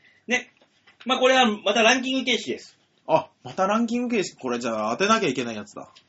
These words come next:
Speaker 1: そうですよ。当てなかったら大塚さん、
Speaker 2: はい。
Speaker 1: あの、芸人辞めてもらいます。
Speaker 2: マジで？重すぎない？
Speaker 1: <laughs>
Speaker 2: ペナルティー。
Speaker 1: そのくらいペナルティーがないと真剣になりません。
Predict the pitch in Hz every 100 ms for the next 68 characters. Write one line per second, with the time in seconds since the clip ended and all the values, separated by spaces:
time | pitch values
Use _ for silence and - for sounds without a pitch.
0 | _ _ 139 127 143 143 214 247 233 -
1 | 147 170 - 170 160 151 _ - 151 143
2 | 151 147 139 220 220 185 202 196 175 151
3 | - - - 254 339 311 226 170 - 180
4 | 254 330 349 392 294 233 277 233 247 247
5 | 254 - 233 - 226 226 214 185 165 123
6 | - - - - _ _ 254 339 339 311
7 | 302 381 403 247 185 190 156 123 - 262
8 | 262 247 208 190 185